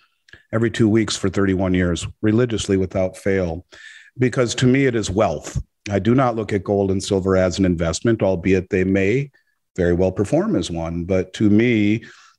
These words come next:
gold and silver represent, uh, immutable, eternal wealth. Five thousand years, uh,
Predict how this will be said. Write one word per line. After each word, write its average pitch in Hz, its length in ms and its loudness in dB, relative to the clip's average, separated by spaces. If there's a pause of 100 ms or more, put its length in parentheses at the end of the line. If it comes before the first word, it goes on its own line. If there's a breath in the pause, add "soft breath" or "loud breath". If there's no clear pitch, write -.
(640)
gold 110 280 2
and 104 120 -2
silver 110 380 0
represent, 107 880 -2
uh, 95 260 -2
immutable, 107 580 2
eternal 98 460 -2
wealth. 92 300 0
Five 107 300 0
thousand 95 420 0
years, 101 640 0
uh, 92 240 0